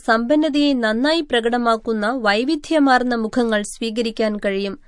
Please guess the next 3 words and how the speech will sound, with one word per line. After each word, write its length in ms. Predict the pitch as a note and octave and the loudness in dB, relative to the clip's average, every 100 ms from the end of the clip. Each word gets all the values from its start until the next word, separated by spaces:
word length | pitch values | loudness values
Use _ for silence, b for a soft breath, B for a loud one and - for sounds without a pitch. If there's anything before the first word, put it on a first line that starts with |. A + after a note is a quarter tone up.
| _ | _
പ്രഘോഷണം 760 | A#3 A#3 - E4 D#4+ C4 A3 D4+ | 4 4 4 -2 0 0 2 0
മനുഷ്യാവതാരമായി 960 | G#3+ A3 A#3+ D4+ C4+ B3 A#3+ A3+ G#3+ | 0 0 0 0 2 4 4 2 -2
തീരണം. 480 | G3+ G#3 G3+ G3+ G3+ | -2 -4 -4 -4 -6